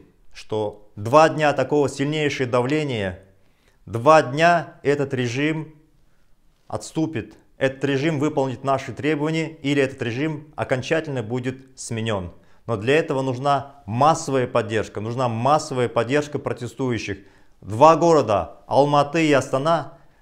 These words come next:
решат судьбу страны. Судьба страны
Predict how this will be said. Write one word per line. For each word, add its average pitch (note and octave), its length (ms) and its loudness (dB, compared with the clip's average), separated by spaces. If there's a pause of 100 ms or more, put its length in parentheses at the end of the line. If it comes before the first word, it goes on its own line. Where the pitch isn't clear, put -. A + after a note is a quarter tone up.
решат E3+ 380 2
судьбу D3 580 -2
страны. B2 580 -4 (640)
Судьба A2 540 -2
страны C#3+ 640 -4